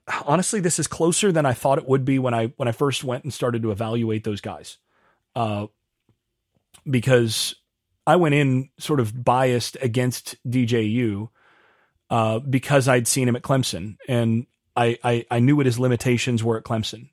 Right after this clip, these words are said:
and I thought he was very poorly coached at Clemson, but I also got to see what he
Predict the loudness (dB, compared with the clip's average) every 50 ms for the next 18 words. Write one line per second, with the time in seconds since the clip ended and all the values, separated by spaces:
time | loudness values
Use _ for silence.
0 | _ -10 -6 -6 -6 -6 -6 -4 -4 -2 0 2 2 2 2 2 0 -2 0 0
1 | 0 -2 -2 -2 -4 -4 -2 -4 -4 -6 -2 0 0 0 0 -2 -4 -2 2 2
2 | 2 2 0 -2 -2 -4 -4 -4 -6 -12 -20 -20 -14 _ 0 2 4 6 6 4
3 | 4 2 0 2 2 0 0 -2 -4 0 0 0 2 0 -2 -4 _ _ _ _
4 | _ _ _ -2 0 2 2 2 2 0 0